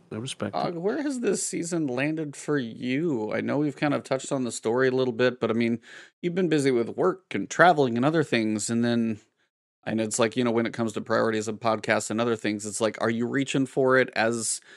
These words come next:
Speaker 2: like, take, you know, Witch Queen and Risen,
Speaker 1: Mm-hmm.
Speaker 2: Haunted, and Plunder,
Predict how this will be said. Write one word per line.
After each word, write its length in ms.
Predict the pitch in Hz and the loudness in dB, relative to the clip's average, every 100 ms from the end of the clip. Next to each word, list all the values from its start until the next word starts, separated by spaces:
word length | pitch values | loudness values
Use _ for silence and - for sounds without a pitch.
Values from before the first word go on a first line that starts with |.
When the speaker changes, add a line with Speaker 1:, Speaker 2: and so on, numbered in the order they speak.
| - _ _ 127 | -20 _ _ 0
Speaker 2:
like, 280 | 131 127 | 0 0
take, 360 | - 185 190 - | 0 0 0 -2
you 80 | 170 | 0
know, 180 | 127 104 | 2 0
Witch 280 | 120 147 | 0 -2
Queen 220 | - 156 151 | 2 2 2
and 120 | 143 | 4
Risen, 500 | 117 110 110 117 127 | 2 2 -2 -2 -6
Speaker 1:
Mm-hmm. 320 | _ _ - | _ _ -6
Speaker 2:
Haunted, 600 | 131 127 127 113 123 120 - | -2 0 6 6 6 -2 -4
and 240 | 107 101 | -2 -2
Plunder, 600 | - 165 160 104 98 110 | -2 0 0 0 0 -2